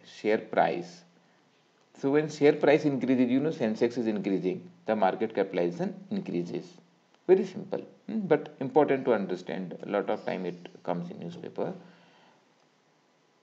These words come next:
C B I C mandated that business with monthly turnover of fifty lakh and above has to mandatorily pay G S T, one percent. What is the rationale behind this decision?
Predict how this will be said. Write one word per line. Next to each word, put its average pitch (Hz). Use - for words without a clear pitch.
C -
B 139
I 117
C 113
mandated 98
that 87
business 131
with 143
monthly 104
turnover 107
of 110
fifty -
lakh 90
and 101
above 92
has 90
to -
mandatorily 110
pay 131
G 95
S 87
T, -
one 92
percent. -
What 123
is 147
the 143
rationale 85
behind 87
this 87
decision? 80